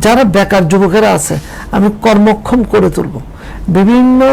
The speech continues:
কারিগরি শিক্ষা প্রতিষ্ঠানের মাধ্যম দিয়ে, বিভিন্ন ইনস্টিটিউশন দিয়ে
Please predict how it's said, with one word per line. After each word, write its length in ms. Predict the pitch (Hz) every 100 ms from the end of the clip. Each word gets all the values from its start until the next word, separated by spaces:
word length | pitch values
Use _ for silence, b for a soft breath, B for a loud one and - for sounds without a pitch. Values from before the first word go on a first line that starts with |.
| 262
কারিগরি 400 | - 185 175 196
শিক্ষা 300 | 175 202 -
প্রতিষ্ঠানের 440 | 214 214 185 202 202
মাধ্যম 320 | 190 180 190
দিয়ে, 200 | 190 220 214 - - - B B B B B -
বিভিন্ন 720 | 190 208 220 226 226 226 226
ইনস্টিটিউশন 760 | 226 190 - 196 - - 226 220
দিয়ে 220 | 226 247